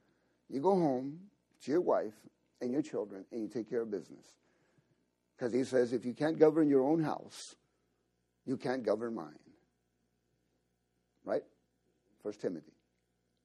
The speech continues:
That's it. So where'd you go to seminary? I went to my wife. <laughs> I went to my children.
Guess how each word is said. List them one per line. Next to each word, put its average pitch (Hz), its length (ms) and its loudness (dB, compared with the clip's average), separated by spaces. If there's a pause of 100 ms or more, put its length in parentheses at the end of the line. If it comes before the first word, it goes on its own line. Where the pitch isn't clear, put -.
(920)
That's - 180 0
it. 220 180 4 (840)
So 127 120 -2
where'd 147 220 6
you 180 80 4
go 160 120 6
to 127 60 0
seminary? 92 400 -6 (100)
I 123 100 -8
went 160 180 -4
to 180 60 -10
my 160 120 -4
wife. 208 480 -12 (180)
<laughs> - 120 -10
I - 840 -18
went 160 180 2
to 185 60 -6
my 180 80 2
children. 196 440 0